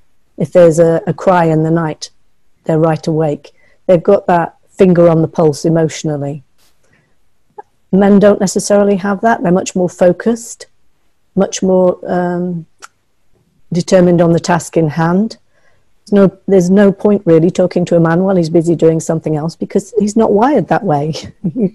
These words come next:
you, um, I can see you smiling. You've tr-, you've tried that one. <laughs> So tho-, those are some basic things that we would talk about together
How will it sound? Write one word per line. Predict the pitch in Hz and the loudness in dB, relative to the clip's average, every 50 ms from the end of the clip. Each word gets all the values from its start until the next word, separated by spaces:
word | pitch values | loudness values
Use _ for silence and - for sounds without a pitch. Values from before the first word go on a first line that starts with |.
| _ - | _ -4
you, | 202 196 _ - | -4 -4 _ -8
um, | - 226 208 202 170 156 - _ _ - _ - | -6 -2 0 0 -2 -2 -6 _ _ -20 _ -20
I | |
can | - - | -20 -8
see | - - 220 220 | 0 2 4 6
you | 202 180 | 6 4
smiling. | 175 - 190 180 175 160 156 165 | 4 4 4 4 4 4 4 4
You've | 175 190 208 - | 4 2 2 0
tr-, | - - _ - 262 _ - - 302 285 208 | -6 -14 _ -14 -16 _ -8 -6 -4 -2 0
you've | - 208 190 | 0 0 2
tried | - - 185 180 170 | 4 4 4 4 4
that | 165 165 - | 2 0 2
one. | 175 165 160 - 160 - - - | 0 0 0 -2 -4 -6 -4 -4
<laughs> | 208 - - - 220 - - _ - - - - - - - _ _ | -4 -2 -2 -2 -4 -4 -4 _ -20 -20 -20 -20 -20 -20 -20 _ _
So | - - 226 220 214 214 214 _ _ _ _ _ _ _ _ _ _ _ _ _ _ _ - | 0 4 4 4 4 2 -2 _ _ _ _ _ _ _ _ _ _ _ _ _ _ _ 2
tho-, | 208 220 233 226 - | 4 4 4 4 4
those | 247 247 240 220 | 4 4 6 4
are | 220 | 2
some | 185 - - 190 185 180 | 2 2 0 0 0 0
basic | 151 - 190 196 214 196 - - 185 - - - | 2 4 4 4 4 4 2 -2 -4 -6 -6 -8
things | - 165 147 143 143 160 156 - - | -8 -6 -6 -6 -8 -10 -14 -14 -8
that | - 180 | -6 -2
we | 180 180 185 | 0 0 2
would | 180 185 175 165 - | 2 2 0 0 -2
talk | - 190 180 170 - | -2 -2 -2 0 -2
about | 175 160 175 170 - - | -2 -2 -2 -4 -4 -6
together | - 180 - - 180 175 - - - - 165 | -6 -4 0 0 0 -2 -2 -6 -10 -10 -10